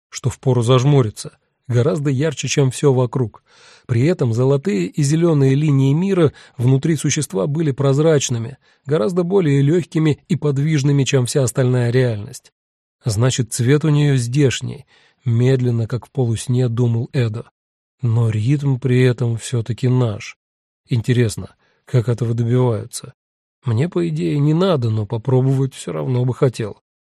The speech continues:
А руки вообще ни на что не похожи.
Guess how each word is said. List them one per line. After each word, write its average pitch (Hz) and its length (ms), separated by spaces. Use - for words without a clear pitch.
А 127 160
руки 135 520
вообще 123 600
ни 113 160
на 120 160
что 120 200
не 107 140
похожи. 107 560